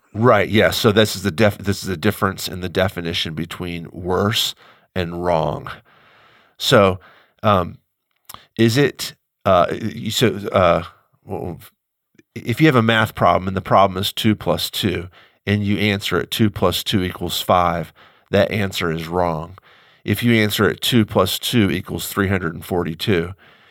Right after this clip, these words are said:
that answer is also wrong. On a math test, you'll, they'll both count off against you. But one is clearly worse than the other. So the, the first person is clearly closer to getting it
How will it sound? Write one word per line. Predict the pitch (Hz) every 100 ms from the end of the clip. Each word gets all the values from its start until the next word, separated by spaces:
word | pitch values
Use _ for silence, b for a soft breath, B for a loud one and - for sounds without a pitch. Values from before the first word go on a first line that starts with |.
| b -
that | 120 -
answer | 123 110 98
is | -
also | 135 147 -
wrong. | 90 85 85
On | 95
a | 98
math | 113 120 -
test, | 110 95 -
you'll, | 87 95 -
they'll | 107
both | 90 110 104 -
count | 113 92
off | 87 85
against | 87 95 87
you. | 78 B B
But | 117
one | 127 139 156
is | 127 101
clearly | - - 127 120 120 110 92
worse | 92 92 82 -
than | - 90
the | 87
other. | 87 82 82 B B B B B
So | - - 113 127
the, | 123
the | 117
first | 117 147 151 -
person | - 120 - 87
is | 98 -
clearly | - 127 127 127 127 104
closer | 95 - 107 117 113 101
to | 82
getting | 78 85 92 85
it | 78 - -